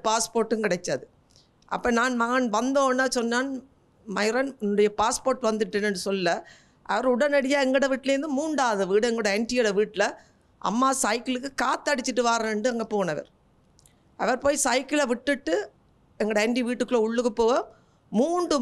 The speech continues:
மோட்டார் பைக் இல்ல, ஐநூற்றி பன்னெண்டு இன்டெலிஜென்ட், அதாவது சுபாஷ் கப்பையிலான் அவையில் இருந்தவை. என்னுடைய கணவரான்ற வீடு சுபாஷுக்கு பின்னாலான் இருக்குது. இப்ப அதெல்லாம் நான் விட்டுட்டேன்.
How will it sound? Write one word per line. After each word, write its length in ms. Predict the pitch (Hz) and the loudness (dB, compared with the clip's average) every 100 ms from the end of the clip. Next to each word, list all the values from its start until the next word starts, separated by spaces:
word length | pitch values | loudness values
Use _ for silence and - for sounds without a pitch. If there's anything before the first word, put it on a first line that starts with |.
| 226 | 0
மோட்டார் 340 | 233 269 277 | 0 0 -2
பைக் 320 | 220 214 185 156 | -2 -2 -2 -4
இல்ல, 120 | 143 - _ _ _ _ _ _ | -4 -6 _ _ _ _ _ _
ஐநூற்றி 440 | 185 226 269 269 247 | -2 0 0 -2 -2
பன்னெண்டு 360 | 233 220 226 208 202 | -2 -2 -2 0 0
இன்டெலிஜென்ட், 540 | 247 262 220 175 165 - _ _ - | 0 2 2 0 -4 -6 _ _ -2
அதாவது 340 | 196 214 226 | 0 2 0
சுபாஷ் 380 | 240 226 247 - | -2 0 0 0
கப்பையிலான் 480 | 254 240 226 226 262 | -2 0 2 2 2
அவையில் 180 | 247 214 | 0 2
இருந்தவை. 360 | 226 269 220 147 - - _ _ _ _ - | 2 4 4 2 -2 -14 _ _ _ _ -4
என்னுடைய 380 | 202 220 226 233 220 | 2 4 4 2 0
கணவரான்ற 640 | 226 226 269 277 277 254 240 | 0 -2 0 0 0 0 -2
வீடு 260 | 233 262 294 | 0 -2 -2
சுபாஷுக்கு 420 | 226 247 254 254 240 | 0 0 0 -2 -2
பின்னாலான் 520 | 233 247 254 262 247 | 0 2 2 2 0
இருக்குது. 340 | 233 240 208 151 - _ _ - | 0 0 0 -2 -4 _ _ -8
இப்ப 160 | 185 | 0
அதெல்லாம் 320 | 220 233 247 240 | 0 2 0 0
நான் 140 | 226 | 0
விட்டுட்டேன். 420 | 247 302 226 190 | 0 -2 0 -4